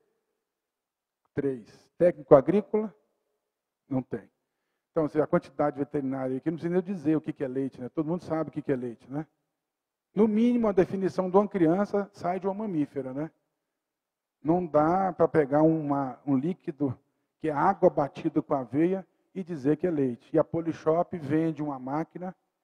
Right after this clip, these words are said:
chamada, é, Vegan Milk Machine. O que quer dizer isso? Vega é vegano, milk é leite, machine é máquina. Seiscentos reais. Aí eu entrei em Goiânia com a minha esposa,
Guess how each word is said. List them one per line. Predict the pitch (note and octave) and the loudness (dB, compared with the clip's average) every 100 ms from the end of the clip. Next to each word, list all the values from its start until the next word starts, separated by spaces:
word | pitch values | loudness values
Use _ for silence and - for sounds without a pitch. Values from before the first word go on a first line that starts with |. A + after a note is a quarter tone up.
| _ _ _ _ | _ _ _ _
chamada, | - C#3+ D3 D3 C3+ C3 _ _ _ _ _ _ - | -6 -2 -2 -2 -6 -12 _ _ _ _ _ _ -10
é, | C3+ B2+ B2 A#2 A2+ G2+ - | -6 -4 -4 -6 -10 -14 4
Vegan | D#3+ F#3+ - D#3+ | 6 6 4 2
Milk | C3 B2 F3+ F#3+ D#3+ | 2 8 8 8 4
Machine. | D3 - - F3 C3 | -4 -6 -6 -4 -4
O | - _ _ _ _ _ _ _ _ _ | -8 _ _ _ _ _ _ _ _ _
que | D3+ | -10
quer | - D3 | -4 -4
dizer | A#2 C#3 | 2 4
isso? | B2+ A2 - - _ _ _ _ _ _ _ _ | 4 0 -6 -20 _ _ _ _ _ _ _ _
Vega | - F3 G#3 G3+ G3 | 2 4 4 0 0
é | F3+ | 2
vegano, | E3+ F3+ D3 C3+ A#2 A2 _ _ _ _ _ _ - | 2 4 4 4 2 -6 _ _ _ _ _ _ -2
milk | F#3 G#3+ - | 2 2 4
é | G#3 | 4
leite, | E3 D3+ C3 E3 | 6 4 4 0
machine | E3 - F#3 G3+ | -2 -2 -2 0
é | |
máquina. | F#3 C#3+ B2+ - A2+ _ _ _ _ _ - | 4 2 2 -6 -20 _ _ _ _ _ 0
Seiscentos | G3 F3+ - A3 G#3+ | 2 2 2 0 2
reais. | G3+ D#3 D3+ C3 A#2+ | 2 4 4 2 2
Aí | D#3 | 2
eu | G3 | 2
entrei | G3+ - F3 E3+ | 0 2 4 4
em | D#3+ | 2
Goiânia | D#3 C#3+ D3 D3+ C3+ | 4 4 4 2 -2
com | - | -6
a | |
minha | C#3 C#3+ | -2 -2
esposa, | - - E3 C3 | -2 0 2 0